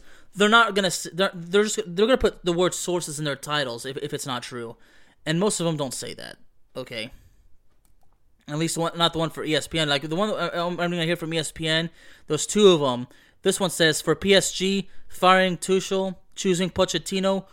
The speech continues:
was a long time coming." And that's everything that I've, I've explained to you.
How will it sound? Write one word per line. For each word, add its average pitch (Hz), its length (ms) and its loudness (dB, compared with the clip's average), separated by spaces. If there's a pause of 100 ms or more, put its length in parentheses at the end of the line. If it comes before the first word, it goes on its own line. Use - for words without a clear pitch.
(140)
was 170 140 -4
a 170 40 2
long 160 360 2
time 147 300 -2
coming." 139 320 -6
And 139 140 -6
that's 175 180 2
everything 175 280 0
that 151 80 2
I've, 143 220 -2
I've 147 100 -4
explained 147 380 -4
to 131 40 -6
you. 123 140 -6